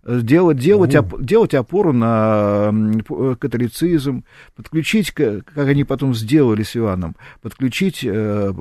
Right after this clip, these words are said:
Speaker 1: Папу Римского и в конечном счёте отбить Польшу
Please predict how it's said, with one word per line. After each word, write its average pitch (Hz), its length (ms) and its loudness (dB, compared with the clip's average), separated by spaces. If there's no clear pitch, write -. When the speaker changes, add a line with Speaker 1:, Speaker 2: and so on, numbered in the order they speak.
Speaker 1:
Папу 156 260 -2
Римского 147 480 -2
и 123 80 2
в 107 60 -6
конечном 113 540 -4
счёте - 540 -6
отбить 131 680 -6
Польшу - 440 -20